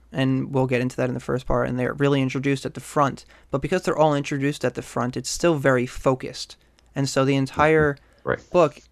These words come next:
Speaker 1: we are with this one group of characters, and we don't really stray too far, and it's so character-driven, right? It really gets into their thoughts and their emotions and their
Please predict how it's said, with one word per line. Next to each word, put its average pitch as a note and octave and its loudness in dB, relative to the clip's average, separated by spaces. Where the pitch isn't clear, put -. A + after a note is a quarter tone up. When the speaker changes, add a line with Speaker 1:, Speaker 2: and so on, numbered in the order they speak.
Speaker 1:
we D#3 0
are D#3+ 6
with D#3+ 2
this C#3 0
one C#3+ 0
group C3 0
of C3 -6
characters, B2 0
and B2 -4
we B2+ -2
don't C#3 -2
really C#3+ 2
stray C#3+ 2
too C3+ -4
far, B2 -2
and B2+ -4
it's C#3 -8
so F3+ 4
character-driven, C#3+ 0
right? C3 0
It C3+ 0
really E3 4
gets C#3+ 2
into C#3 -4
their C3 0
thoughts C#3+ 6
and B2 0
their B2 0
emotions C3 -2
and - -10
their C3+ 4